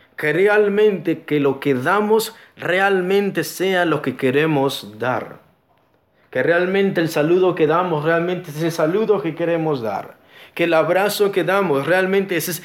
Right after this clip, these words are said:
el abrazo que queremos dar. Que la vez que decimos nosotros, "Dios te bendiga", realmente estamos diciendo eso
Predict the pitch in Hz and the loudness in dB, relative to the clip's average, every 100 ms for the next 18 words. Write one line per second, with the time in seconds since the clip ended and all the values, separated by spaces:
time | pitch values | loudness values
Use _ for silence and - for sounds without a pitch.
0 | - 190 202 165 185 202 196 175 160 151 | -2 0 2 2 0 0 -2 -4 -4 0
1 | 151 170 170 160 156 - - - 135 156 | 2 2 2 2 0 -4 -18 -4 -2 0
2 | 117 - - - - 175 170 165 208 214 | -2 -8 -20 -20 -4 0 2 4 2 2
3 | 202 180 156 202 196 175 156 185 160 135 | 2 2 0 0 0 0 0 0 0 0
4 | 131 190 - 170 147 143 185 156 135 180 | 2 0 2 0 0 0 0 2 2 2
5 | 185 202 208 202 156 - 185 190 190 - | 2 2 0 -2 -2 0 2 2 0 -2
6 | - 165 160 202 220 190 185 185 208 202 | -4 -4 0 4 4 4 2 2 0 0
7 | 120 98 | 0 0